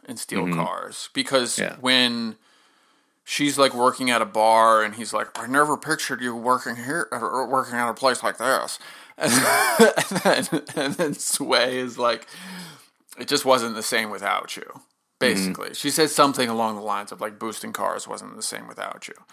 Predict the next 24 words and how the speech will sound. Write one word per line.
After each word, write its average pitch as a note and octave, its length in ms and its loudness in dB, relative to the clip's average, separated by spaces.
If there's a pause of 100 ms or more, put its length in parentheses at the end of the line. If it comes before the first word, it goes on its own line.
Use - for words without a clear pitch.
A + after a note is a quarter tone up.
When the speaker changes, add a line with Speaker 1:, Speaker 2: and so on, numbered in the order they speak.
(340)
Speaker 1:
So C#3 280 6
Speaker 2:
Right. - 100 -16
Speaker 1:
she E3+ 260 -4
definitely C3+ 600 0
is B2+ 300 -2
sort B2 160 -4
of A2 120 -10
part A#2 280 0
of G#2+ 80 -10
that G#2+ 300 -4
older G#2+ 420 -6
thing, A2 240 -10
but D3 160 0
of D#3+ 300 -4
course, F#3+ 340 2
like, C#3 160 0
knew C#3 400 0
Kip C3+ 300 -4
as A#2+ 140 -4
a A#2 60 -10
young A2+ 680 -8
boy A2+ 600 -2
probably, G2+ 540 -6
Speaker 2:
Mm-hmm. E2 380 -8